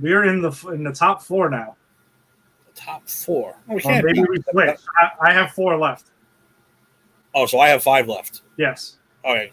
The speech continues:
Speaker 1: I think we
Speaker 2: Um,
Speaker 1: switched. You went first at one point, but
Speaker 2: And there's a kind of a flip-flop or two.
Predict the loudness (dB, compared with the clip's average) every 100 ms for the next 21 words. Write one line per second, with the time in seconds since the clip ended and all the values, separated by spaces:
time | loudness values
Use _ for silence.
0 | _ _ -4 2 4 4 4 2 -2 -2
1 | -6 -6 -4 -2 2 2 2 -2 -2 -4
2 | -2 -2 -6 _ _ _ _ _ _ _
3 | _ _ _ -12 -10 -10 -14 -18 _ _
4 | _ _ _ 0 2 2 2 2 2 2
5 | 0 -2 0 0 0 -2 0 0